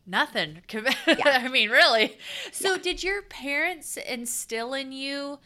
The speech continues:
Speaker 1: um, the value of an emergency fund? Because that's not usually something that kids in college are really thinking about.
Speaker 2: That's a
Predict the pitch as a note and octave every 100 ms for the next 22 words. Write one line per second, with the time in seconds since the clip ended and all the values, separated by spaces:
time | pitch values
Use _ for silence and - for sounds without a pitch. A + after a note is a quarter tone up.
0 | - - - - G#3 G3 F#3+ _ G#3+ F#3
1 | F#3 G#3+ B3+ B3+ - F#3+ A3+ E4+ F#4 G4+
2 | G4 A4 G4+ G#4+ G4+ G#4 G4+ G#4+ E4 E4+
3 | G4+ - C#5 A3 C#4 D4 D4+ C4+ C#4+ B3
4 | A#3 A#3 A3 G3+ - _ _ _ _ _
5 | - B3 A3 A3+ G3+ F#3+ G3 E3+ D#3+ D#3
6 | D3+ E3+ C3 F#2+ C#3 C3+ C3 F#2+ F2 -
7 | - - _ _ _ _ _ _ _ C#4
8 | -